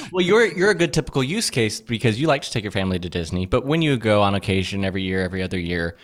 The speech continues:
with the family, you're fine renting a car because you've been saving for it, planning your Disney trip, 'cause it's, it's Disney World. And that's how people go to Disney World. Um,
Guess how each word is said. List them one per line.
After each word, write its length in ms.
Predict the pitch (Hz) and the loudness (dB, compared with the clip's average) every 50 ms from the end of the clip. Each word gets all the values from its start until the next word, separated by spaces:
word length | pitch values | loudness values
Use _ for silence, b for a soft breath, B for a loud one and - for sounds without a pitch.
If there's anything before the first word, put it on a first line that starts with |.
| B B B B | B B B B
with 180 | 95 90 92 | -6 -4 -4
the 80 | 98 90 | -4 -4
family, 600 | - 107 101 98 92 92 90 87 87 90 90 - b b b b b b | -2 0 0 0 2 0 0 0 -2 -2 -4 -6 b b b b b b
you're 120 | 113 113 | -2 -2
fine 600 | - - 120 107 104 104 101 101 95 95 92 - - | 0 0 0 0 0 0 -2 -2 -4 -6 -8 -8 -4
renting 260 | 104 101 98 92 90 | -2 -2 0 0 -2
a 60 | 87 | -2
car 340 | - - 95 85 85 85 - - | -2 0 0 2 2 2 0 -2
because 240 | 95 85 98 85 | -4 -4 -4 -4
you've 100 | 95 85 | -4 -4
been 100 | - 90 | -4 -4
saving 320 | 87 - 110 104 98 98 92 | -2 0 2 2 2 0 -2
for 260 | - - 95 92 92 | 0 0 2 2 2
it, 120 | 87 80 | 0 0
planning 260 | - - 90 87 85 85 | -2 -2 0 0 0 -2
your 80 | 85 | -2
Disney 260 | 80 90 82 - 87 | -2 -4 -4 -6 -8
trip, 340 | 87 - - - - - - | -10 -10 -10 -10 -10 -10 -6
'cause 180 | - - 95 87 | -4 -2 0 0
it's, 280 | 92 90 - - - - _ | 0 0 -2 -4 -8 -8 _
it's 300 | - 104 95 - - - | -6 -6 -6 -6 -6 -4
Disney 280 | - 127 120 98 98 92 | 0 2 2 2 0 -2
World. 300 | 82 78 71 69 - - - | -4 -4 -4 -6 -6 -6 -2
And 100 | 92 101 | 0 2
that's 160 | 110 110 - | 2 2 2
how 80 | 123 110 | 0 0
people 260 | - 113 - - 98 | 0 0 -2 -2 0
go 120 | 101 101 | 0 0
to 80 | 92 90 | 0 0
Disney 300 | 87 98 98 - 98 85 | 0 -2 -2 -2 -2 -2
World. 360 | 82 82 80 78 - - - B B B B B B B B B B - | -2 -2 -2 -2 -2 -4 -6 B B B B B B B B B B -2
Um, 400 | 101 98 95 92 92 87 87 85 | 0 2 2 4 2 2 0 -4